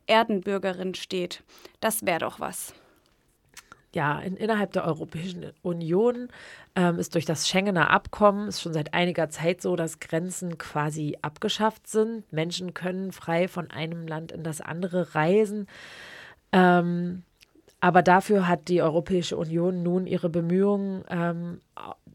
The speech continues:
Speaker 2: da-, dahingehend verschärft, die Grenzen nach außen abzusperren.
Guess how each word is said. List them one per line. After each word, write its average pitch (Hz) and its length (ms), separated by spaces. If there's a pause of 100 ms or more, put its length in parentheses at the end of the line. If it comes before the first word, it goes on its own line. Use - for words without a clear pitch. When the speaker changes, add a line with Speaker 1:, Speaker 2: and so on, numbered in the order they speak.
(680)
Speaker 2:
da-, 156 320
dahingehend 170 640
verschärft, 170 540
die 165 60
Grenzen 170 540
nach 175 320
außen 196 480
abzusperren. 139 1040